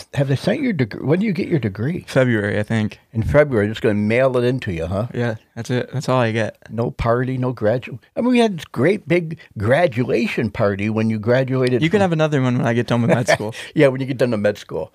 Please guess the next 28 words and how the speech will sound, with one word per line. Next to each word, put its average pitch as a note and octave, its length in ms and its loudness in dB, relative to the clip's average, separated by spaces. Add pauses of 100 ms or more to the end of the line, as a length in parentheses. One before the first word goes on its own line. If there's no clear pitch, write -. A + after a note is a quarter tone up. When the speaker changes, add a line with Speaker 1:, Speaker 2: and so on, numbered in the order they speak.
(420)
Speaker 1:
So, C#3+ 240 6
and C3+ 100 4
that's D3+ 200 2
another E3 220 4
thing. B2+ 200 2
You're A#2 120 0
applying C#3 380 0
for D#3 120 -6
med B2+ 240 2
school, - 240 -2
but A2+ 180 -2
you C3+ 60 2
did G3+ 240 2
get A3+ 140 0
a F#3+ 60 4
job A#2+ 680 0
Speaker 2:
Yep. C3+ 240 0 (260)
Speaker 1:
working D#3+ 480 0
as C3 320 0
a, A#2 260 2
now A2 120 0
let A2+ 60 2
me B2 80 0
see C3 120 -4
if - 100 -6
I A#2+ 80 2
know A#2 260 0
this, E2+ 280 -6